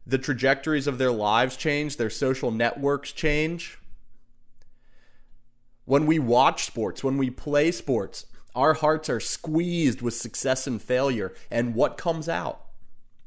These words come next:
Are the fruits good? Is sin shown? Do we have our anger on display?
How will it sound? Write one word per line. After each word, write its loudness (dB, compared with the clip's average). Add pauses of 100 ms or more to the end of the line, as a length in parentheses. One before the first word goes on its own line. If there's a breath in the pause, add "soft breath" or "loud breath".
(160)
Are 8
the 2
fruits 0
good? 4 (1500)
Is 4
sin 0
shown? 2
Do 2
we 0 (2500)
have 2
our 4
anger 2
on 0
display? -2